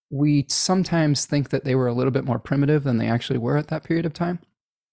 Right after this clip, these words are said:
I will also say that there were multiple house systems that were used in Hellenistic times. Um, Vettius Valens, uh, speaks about porphyry houses,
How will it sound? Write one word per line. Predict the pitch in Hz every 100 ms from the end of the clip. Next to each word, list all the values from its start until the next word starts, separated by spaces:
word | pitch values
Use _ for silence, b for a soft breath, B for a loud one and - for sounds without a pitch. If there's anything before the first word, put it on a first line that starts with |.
| - -
I | 165
will | 139 -
also | 185 - 226
say | - 139
that | 131 -
there | 143
were | 135
multiple | 127 151 143 131
house | 123 120
systems | - 139 - 120 -
that | 123
were | 123
used | 123 123 127 -
in | 135 120 - b b b b
Hellenistic | 160 147 143 135 - 127 - - _ -
times. | - 120 127 147 185 - - b b b b -
Um, | 127 123 -
Vettius | 139 131 135 -
Valens, | 135 123 139 151 - - _ _
uh, | 151 131 131 - -
speaks | - - 160 156 -
about | 123 131 123 -
porphyry | - 165 160 147 139
houses, | 127 127 - 156 175 -